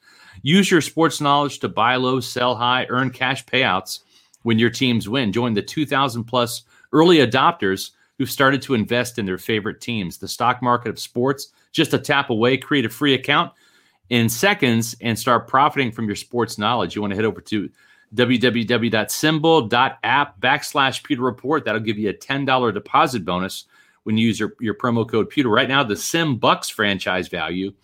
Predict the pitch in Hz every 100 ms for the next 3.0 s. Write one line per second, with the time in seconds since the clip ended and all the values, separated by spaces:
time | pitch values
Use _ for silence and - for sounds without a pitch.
0 | _ _ _ - 87 - 131 135 135 131
1 | 123 110 85 - 107 113 95 90 87 98
2 | 104 85 85 - 110 98 82 - 92 82